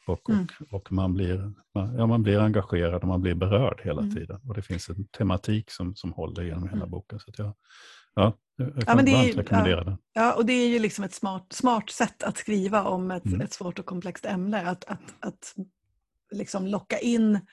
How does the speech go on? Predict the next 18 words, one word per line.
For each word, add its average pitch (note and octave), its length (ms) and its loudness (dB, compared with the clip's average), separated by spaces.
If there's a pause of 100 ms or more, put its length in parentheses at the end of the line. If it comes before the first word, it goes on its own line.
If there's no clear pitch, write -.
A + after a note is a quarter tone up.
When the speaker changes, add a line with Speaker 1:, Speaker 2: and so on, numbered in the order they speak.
(460)
Speaker 2:
läsaren F3+ 640 -2
i G3 260 -4
de F3+ 160 -4
här F3+ 160 -2
mötena F3+ 500 -6
med G3 280 -8 (640)
Speaker 1:
Mm. A#2 180 -4 (240)
Speaker 2:
enskilda F#3+ 340 -4
personer G3 640 -6
eller G3 300 -8
liksom - 340 -12
situationer G#3 760 -8
så, - 200 -10
som, F3 320 -10
som F#3 260 -6
man F3+ 180 -4
också F3+ 220 -12
kan A#3 300 -8